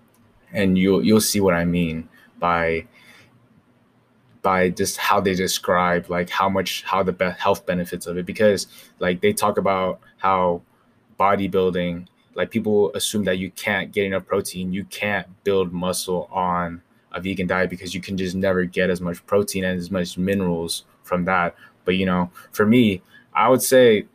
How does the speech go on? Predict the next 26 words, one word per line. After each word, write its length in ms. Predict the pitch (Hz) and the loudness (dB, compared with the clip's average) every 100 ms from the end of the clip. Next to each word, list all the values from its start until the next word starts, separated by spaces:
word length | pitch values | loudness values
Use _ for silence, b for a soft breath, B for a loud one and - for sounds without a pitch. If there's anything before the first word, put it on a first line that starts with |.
| - | -4
that's, 320 | 101 107 - | -2 -2 -6
to 200 | - 131 | -4 0
me, 300 | 160 175 - | 2 2 2
I 100 | 113 | 0
can 220 | 127 127 107 | 0 0 0
tell 200 | 120 117 | 0 2
you 140 | 117 | 2
that 340 | 110 101 90 - | 0 -2 -4 -4
I 100 | - | -4
feel 160 | - 127 | 0 0
like 160 | 101 | 2
that's 220 | 95 95 - | 0 -2 -4
false. 500 | 110 107 92 - - - _ _ - | 2 2 2 -4 -14 -20 _ _ -8
Like, 320 | 95 95 - | -4 -4 -6
um, 380 | 98 92 90 87 - | -8 -6 -6 -8 -16
you 340 | - 208 - | -14 -2 0
have 200 | - 220 | 0 -2
to 120 | - | -4
eat 220 | 214 180 | -8 -6
meat 300 | - 92 82 - _ | -6 -6 -8 -12 _
to 180 | - 98 | -10 -8
be 160 | 85 95 | -4 -2
able 180 | 92 92 | -2 -2
to 80 | |
be 200 | 90 - | -6 -8
strong. 460 | 90 - 90 82 80 | -10 -4 -4 -4 -8